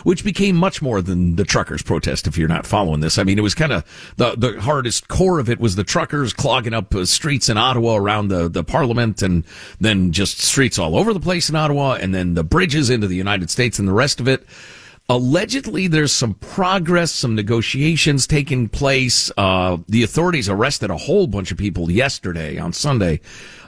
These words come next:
um, who'd been blockading that, uh, that, uh, Ambassador Bridge that ties Windsor to Detroit, um, Windsor, Ontario to Detroit. They got that open and flowing again,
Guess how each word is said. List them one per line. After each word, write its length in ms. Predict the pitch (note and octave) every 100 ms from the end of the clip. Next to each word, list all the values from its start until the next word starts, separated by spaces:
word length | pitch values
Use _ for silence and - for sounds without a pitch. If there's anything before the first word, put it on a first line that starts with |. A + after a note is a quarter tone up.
| -
um, 360 | F#2+ F#2+ F#2 F2+
who'd 160 | G#2 A#2+
been 160 | G#2+
blockading 760 | F#2 A2 A#2+ - C3 B2 A#2 G2
that, 420 | F#2 F2 E2+ -
uh, 320 | E2+ D#2 D2 D2+ -
that, 300 | F2+ D2+ -
uh, 120 | D2+
Ambassador 600 | G2+ G2 B2 C3+ - B2+
Bridge 460 | G2 G2+ G#2+ A#2+ G2+
that 180 | G2+ -
ties 420 | - G2+ F#2+ E2+
Windsor 480 | F#2+ A2+ A2 A2+ G#2+
to 160 | F#2+
Detroit, 480 | E2 - E2+ A#2+ A2+ - - - - _
um, 380 | G#2 F2 E2+ E2
Windsor, 280 | - A2+ G2+
Ontario 420 | F2+ A2 G#2+ G2+
to 100 | F2
Detroit. 380 | D#2+ - G#2+ G2 - - -
They 140 | B2
got 240 | B2+ D#3
that 180 | E3 D3+ -
open 240 | D3+ D3+
and 80 | A2+
flowing 380 | - E3+ E3 B2+
again, 280 | G#2+ D3